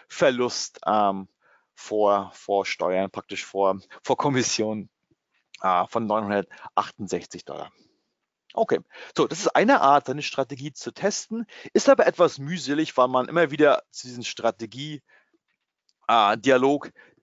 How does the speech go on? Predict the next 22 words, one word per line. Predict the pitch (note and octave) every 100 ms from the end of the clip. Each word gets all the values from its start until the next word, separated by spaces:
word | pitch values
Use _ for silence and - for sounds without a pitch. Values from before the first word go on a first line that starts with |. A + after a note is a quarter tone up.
| _
äh, | G#2+ A2+ A2
navigieren | B2 C3 C3+ C#3 D3
muss | C#3 C3+ B2+ -
und | C3 B2
die | C#3
Parameter, | - B2+ B2+ C3 B2 -
ähm, | A2 A2+ A2 F#2 _
ja, | A2 -
eigenhändig, | B2+ D3 A#2 B2 C3 B2+ A#2 -
ähm, | A#2 A2 - _ _ _ _ _ - _
ändern, | D3+ D#3 D#3 D#3+ F3 - _ _ _ _ _
um | C3
die | C3
Strategie | - G#2+ B2+
eigenhändig | C3 C#3+ B2 C3 -
deaktivieren | - C3+ C#3 - B2 C3+ A2+
und |
wieder | A#2 -
aktivieren. | - - F#2+ F#2+ F2+
Ja, | C#3 D#3
etwas | - - A#2
mühselig. | D3 G3 E3 F#3 A3